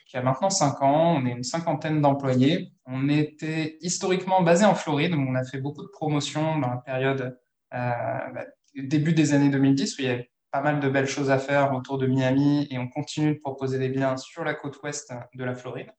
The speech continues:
Mais ce qui est beaucoup plus intéressant en ce moment, c'est notre activité dans le nord des États-Unis, puisqu'après, on a passé au crible un petit peu, euh, tous les marchés. On cherchait un produit d'investissement à proposer à nos clients francophones un petit peu partout dans le monde avec des objectifs de cash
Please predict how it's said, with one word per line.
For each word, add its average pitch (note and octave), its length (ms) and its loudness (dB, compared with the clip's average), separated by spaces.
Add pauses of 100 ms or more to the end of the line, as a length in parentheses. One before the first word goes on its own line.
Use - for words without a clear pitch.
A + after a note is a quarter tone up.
(280)
Mais C3 200 0
ce F3 120 0
qui E3+ 120 -2
est - 20 0
beaucoup D#3 260 -2
plus D#3+ 200 -2
intéressant D#3 580 0
en D#3+ 80 6
ce - 120 -6
moment, D#3 360 4
c'est F3+ 240 0
notre F3 240 0
activité E3 880 -4
dans C#3+ 260 2
le D3+ 80 2
nord F#3 300 4
des D3+ 180 2
États-Unis, C#3+ 460 0
puisqu'après, - 440 -10
on D3 100 0
a C3 60 4
passé D3 420 -4
au D3+ 80 -2
crible D3 280 -8
un C3+ 100 0
petit C3 220 -12
peu, D3+ 160 -12 (380)
euh, B2 260 -2
tous D3+ 120 -8
les D3 100 2
marchés. E3 720 0
On C3+ 200 -4
cherchait F#3 380 0
un F3 160 6
produit E3 580 0
d'investissement D3+ 760 0
à E3+ 180 2
proposer E3+ 640 -6 (300)
à D3+ 120 -2
nos E3 140 0
clients E3 480 2
francophones D3 580 -2
un C#3 100 0
petit C3 140 -4
peu C#3+ 120 -8
partout C3 280 -6
dans C#3 120 0
le C3+ 60 0
monde F3 300 0
avec C#3 340 -2
des C3+ 140 -4
objectifs C3+ 460 -6
de D#3 340 -8
cash D3 220 -6